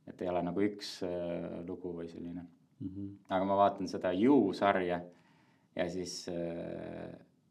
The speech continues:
Speaker 1: ja siis seal on see karakter on ülipõnev minu arvates, vähemalt see peakarakter.
Speaker 2: Mhm.
Speaker 1: Et on mõrvar, on ju, nii-öelda.
Speaker 2: Mhm.
Speaker 1: Äh,
Speaker 2: Nii-öelda mõrvar.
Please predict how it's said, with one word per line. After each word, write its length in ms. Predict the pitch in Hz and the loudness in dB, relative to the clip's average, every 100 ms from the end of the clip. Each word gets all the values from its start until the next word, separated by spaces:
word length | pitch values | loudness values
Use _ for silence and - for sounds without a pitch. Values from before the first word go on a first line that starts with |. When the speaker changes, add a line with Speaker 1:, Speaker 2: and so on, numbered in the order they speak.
| _ | _
Speaker 1:
ja 100 | 92 | -12
siis 220 | 90 87 | -10 -8
seal 240 | - 104 92 | 6 8 8
on 180 | 87 87 | 4 0
see 420 | 90 87 82 82 | -2 -2 -4 -4
karakter 480 | - 104 104 - 87 | 6 6 6 0 -6
on 340 | 90 90 85 - - - | -6 -6 -6 -10 -10 -2
ülipõnev 1040 | 135 120 107 92 90 87 107 101 87 87 - - | 2 4 4 2 0 2 2 4 2 -2 -10 -10
minu 220 | 95 95 | -2 2
arvates, 460 | 87 85 - - 85 | 4 2 -4 -12 -10
vähemalt 340 | 87 87 87 | -8 -8 -10
see 240 | - 90 85 - | -10 -8 -8 0
peakarakter. 600 | 95 85 87 87 - 92 - - - | 2 2 -4 -6 -10 -12 -14 -20 -4
Speaker 2:
Mhm. 300 | 98 104 107 | -2 0 -2
Speaker 1:
Et 320 | 104 - - | -8 -10 -6
on 220 | 95 95 | -4 -2
mõrvar, 540 | 95 104 131 107 92 92 92 | 0 6 8 8 8 4 4
on 100 | 95 | 0
ju, 100 | 90 - - - | -2 -8 -20 -14
nii-öelda. 380 | 92 90 90 92 - - - | -12 -10 -10 -12 -14 -20 -10
Speaker 2:
Mhm. 160 | 95 92 | -6 -4
Speaker 1:
Äh, 240 | 92 90 90 _ | -6 -8 -14 _
Speaker 2:
Nii-öelda 400 | 101 92 87 85 | -12 -10 -10 -10
mõrvar. 240 | 90 87 | -12 -12